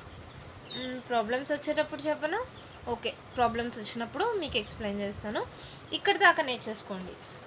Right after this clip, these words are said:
డిస్టెన్స్‌కి formula, hmm, ఇంకొక formula ఉంది, మిడ్ పాయింట్. మిడ్ పాయింట్‌కి formula మీకు గుర్తుందమ్మా? నాకు తెలిసి మీరు నైన్త్లో కూడా చేసింటారు. What is the formula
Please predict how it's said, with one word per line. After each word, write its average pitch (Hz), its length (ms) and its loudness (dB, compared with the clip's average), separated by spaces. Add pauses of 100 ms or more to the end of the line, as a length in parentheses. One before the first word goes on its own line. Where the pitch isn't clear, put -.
డిస్టెన్స్‌కి 294 640 2
formula, 254 600 4 (200)
hmm, 254 200 0 (380)
ఇంకొక 370 300 6
formula 214 380 2
ఉంది, 190 320 -6
మిడ్ 359 260 4
పాయింట్. 190 400 2 (800)
మిడ్ 339 220 0
పాయింట్‌కి 403 320 8
formula 269 340 4
మీకు 277 260 -2
గుర్తుందమ్మా? 302 560 2 (500)
నాకు 302 220 6
తెలిసి 302 300 6
మీరు 320 260 2
నైన్త్లో 277 500 4
కూడా 285 240 0
చేసింటారు. 233 400 -2
What 247 140 2
is 320 120 6
the 392 120 8
formula 302 360 10